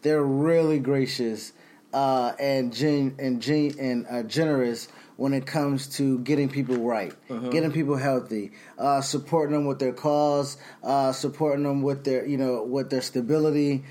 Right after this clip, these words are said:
Speaker 1: Um,
Speaker 2: Mm-hmm.
Speaker 1: so I'm pretty sure they gave him all
Speaker 2: Yeah.
Speaker 1: the, you know, the, the, the time, best doctors,
Speaker 2: Mm-hmm.
Speaker 1: you know, not so much of an investment, but real life. That's a person.
Speaker 2: Yeah.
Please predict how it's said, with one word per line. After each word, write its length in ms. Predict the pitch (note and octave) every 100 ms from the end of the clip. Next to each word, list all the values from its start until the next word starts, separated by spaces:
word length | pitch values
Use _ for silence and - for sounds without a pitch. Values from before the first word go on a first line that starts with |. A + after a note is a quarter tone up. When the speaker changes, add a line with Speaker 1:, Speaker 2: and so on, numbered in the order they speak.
| - -
Speaker 1:
Um, 80 | - D3 C#3+ C#3
Speaker 2:
Mm-hmm. 20 |
Speaker 1:
so 280 | C3+ D#3 D3
I'm 220 | D3+ D#3+
pretty 220 | C#3+ F3 D#3+
sure 260 | - D#3+
they 180 | C#3 D#3+
gave 360 | C#3 D3 D3+ C#3+
him 300 | D3 C#3 C3 C3+
all 840 | - C#3+ D3 D3 C#3+ C#3 C3+ C3 -
Speaker 2:
Yeah. 280 | C#3+ D#3 F#3
Speaker 1:
the, 420 | E3 D3+ C#3+ C#3 B2+
you 140 | D#3+
know, 260 | D#3 D3 C#3+
the, 180 | C3 C#3+
the, 440 | A2+ - C#3+ D3
the 200 | C3+ C#3
time, 800 | C3+ - F#3 F3+ F3 F3 F3 E3 - -
best 500 | - A#2+ F3+ E3+ C3 C3
doctors, 760 | E3 E3 - F3+ E3+ E3 C#3+
Speaker 2:
Mm-hmm. 320 | - C#3+ D3+
Speaker 1:
you 60 | E3
know, 220 | F3+ E3
not 280 | E3+ G3+ A#3
so 160 | A#3 G#3+
much 240 | G#3 E3+
of 80 | E3+
an 80 | D3
investment, 760 | C3 A#2+ E3+ F#3+ - C#3+ C3 C3+ - -
but 280 | F#3 F#3+ F#3
real 420 | - D#3 F3 A#3 G3+
life. 200 | A3 D#3
That's 180 | F#3+ F#3
a 40 |
person. 460 | - B3 B3 - G#2+
Speaker 2:
Yeah. 220 | B3 -